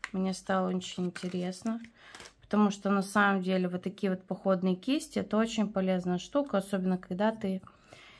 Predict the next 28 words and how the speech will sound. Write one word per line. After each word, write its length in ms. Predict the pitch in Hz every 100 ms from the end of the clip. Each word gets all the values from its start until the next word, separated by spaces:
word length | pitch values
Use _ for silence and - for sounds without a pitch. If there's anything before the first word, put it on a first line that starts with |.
| _ _ -
едешь 420 | 214 208 196 -
не 120 | 202
просто 420 | 196 285 302 262
в 60 | 247
поход, 480 | - 214 214 208 214
но 180 | 240
в 100 | 262 -
путешествие. 960 | 233 226 214 - 202 185 - 165 165 - _ _ _ _ -
Вот 200 | - 190
когда 260 | - 190 190
ты 160 | 190 185
уезжаешь 360 | 180 190 180
в 80 | -
путешествие, 680 | - 185 - 262 320 - 220
это 160 | 214
прям 500 | - 202 202 196 196 - - - _ -
супер, 500 | - - 214 196 175
потому 340 | - - 180
что 220 | 180 -
это 140 | 175 -
у 40 |
тебя, 460 | - 185 185 185 180 - _ - - - - - - - - - -
э, 120 | 175 175 170 170 165 -
дышащая 680 | 180 262 269 208 202 202
кисть. 560 | 196 - 277 427 - - - - - _ _ _ _ _ _ _ _ _ _ _
Это 100 | 190
надо 280 | 180 170 -
снять. 640 | 185 - 214 262 381 -